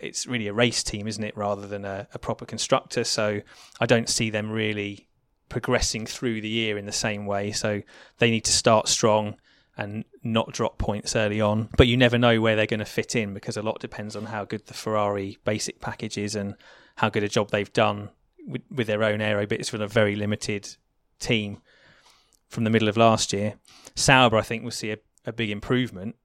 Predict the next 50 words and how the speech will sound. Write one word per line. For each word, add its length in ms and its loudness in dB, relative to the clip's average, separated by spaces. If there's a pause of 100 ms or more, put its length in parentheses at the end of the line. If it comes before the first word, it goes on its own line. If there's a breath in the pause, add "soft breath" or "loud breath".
(120)
compared 380 -6
to 100 -10
last 320 -6
year, 80 -6
where 80 -6
they 80 -8
were 60 -8
basically 580 -10
adrift 380 -10
at 80 -12
the 80 -14
back, 300 -6
because 260 -12
they've 180 -10
got 280 -4 (500 soft breath)
proper, 240 -8 (200)
proper 420 -2
current 340 -8
Ferrari 340 -2
engines. 460 -6
They've 180 -12
got 300 -8 (260 soft breath)
some 360 -12 (280)
backing 360 0
there, 360 -6
a 80 -8
bit 240 -10
more 160 -6
stability, 720 -8 (240 soft breath)
but 200 4
they're 80 -6
coming 340 -8
from 220 -10
a, 220 -10 (500)
a 80 -4
low 180 -4
point. 400 -8
So 160 -8
that, 140 -6
I 40 -2
don't 120 0
think 100 -12
they're 80 -8
gonna 160 -8
start 460 4 (180)
necessarily 480 -8
strong, 500 -8
but 200 -12
they 80 -6
should 260 -10